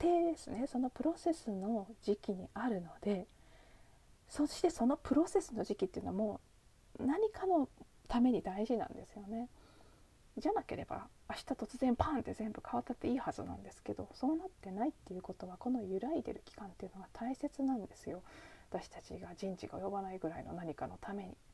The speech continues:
その揺らぎから放射されるエネルギーみたいなものも確実にあるので、それが宇宙全体にとって必要なことなんだと思うんです。なので混沌としてるように見えますけど、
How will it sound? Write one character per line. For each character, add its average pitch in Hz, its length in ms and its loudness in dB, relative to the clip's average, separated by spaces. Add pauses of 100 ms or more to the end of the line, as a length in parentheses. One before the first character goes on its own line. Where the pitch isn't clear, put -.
(280)
そ - 120 -14
の 208 80 -2
揺 208 200 0
ら 311 100 2
ぎ - 120 -4
か - 140 0
ら - 80 -6
放 196 160 2
射 214 140 -2
さ 208 100 -2
れ 214 120 -2
る - 100 -2
エ 208 60 -2
ネ 226 100 0
ル 233 80 2
ギ - 120 -6
ー 233 40 -10
み 220 80 -8
た - 140 -8
い 185 40 -6
な 185 80 -8
も 185 120 -8
の 185 80 -10
も 180 80 -12
確 - 400 -4
実 247 240 -2
に 233 100 -4
あ 233 120 -8
る 196 100 -6
の 175 120 -10
で、 185 200 -10 (200)
そ - 140 0
れ 302 100 4
が 254 120 -2
宇 254 100 2
宙 220 160 -2
全 190 220 -8
体 226 140 -6
に 226 80 -4
と 214 100 -6
っ - 20 -16
て - 120 -12
必 - 260 -6
要 240 100 0
な 240 100 -2
こ 240 140 -4
と 185 100 -8
な 175 120 -14
ん 185 60 -14
だ 185 80 -12
と - 160 -10
思 180 220 -2
う 180 40 -6
ん 175 100 -12
で 175 80 -16
す。 - 160 -16 (1300)
な 339 80 0
の 214 120 0
で 233 200 -2
混 240 200 4
沌 226 200 -2
と - 100 -8
し - 60 -16
て 208 140 -4
る 214 100 2
よ 208 160 0
う - 40 -2
に 156 220 -2 (380)
見 208 120 0
え 220 80 0
ま 240 120 -2
す - 140 -12
け - 80 -20 (120)
ど、 240 200 -6